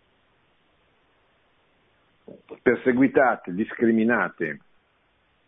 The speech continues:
cioè che subiscono un'ingiustizia, e non necessariamente in nome della fede cristiana o di una fede religiosa. Pensate nella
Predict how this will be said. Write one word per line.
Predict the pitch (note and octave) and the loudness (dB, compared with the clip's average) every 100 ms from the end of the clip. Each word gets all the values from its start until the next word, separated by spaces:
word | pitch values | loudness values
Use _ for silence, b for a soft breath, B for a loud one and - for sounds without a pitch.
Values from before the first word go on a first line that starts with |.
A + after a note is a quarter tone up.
| _ _ _ _ _ | _ _ _ _ _
cioè | - A#2 | 0 0
che | - A#2+ | 2 -2
subiscono | - C3 B2+ C#3 - C3+ A#2+ A2 | 2 4 4 4 2 2 4 4
un'ingiustizia, | G#2+ G#2+ G2 A#2 - - C#3 - - E2 C#2+ - _ _ _ _ _ _ _ _ _ _ _ _ _ _ _ _ _ _ | 2 2 2 0 2 4 4 2 -2 0 -2 -8 _ _ _ _ _ _ _ _ _ _ _ _ _ _ _ _ _ _
e | B2 | -2
non | D#3+ F#3 | 2 4
necessariamente | C3 - F#2+ - F#2 G2 G2+ A#2+ A2 F2+ E2+ E2 D#2+ D#2 | 4 2 0 2 4 4 2 2 4 2 2 -2 -2 -4
in | D#2 E2 | -8 -6
nome | E2+ F2 F#2+ F2+ E2 D#2 D2+ D2 | -2 0 0 0 0 -2 -4 -6
della | D2 D2+ | -6 -4
fede | D2 E2+ E2+ | -2 2 2
cristiana | - C#2+ - F2+ B2 G#2 | 0 -6 0 2 2 0
o | D#2 | 0
di | D#2 | 0
una | D2+ | -2
fede | - E2 E2 | 0 2 4
religiosa. | E2 D#2 C#2 D#2+ F#2+ C#2 - _ _ _ _ _ _ _ _ _ _ _ _ _ _ _ - | 2 0 0 4 4 2 -8 _ _ _ _ _ _ _ _ _ _ _ _ _ _ _ -4
Pensate | D#2 A2+ G#2 | 0 0 2
nella | F2 D#2 D#2+ | 0 0 0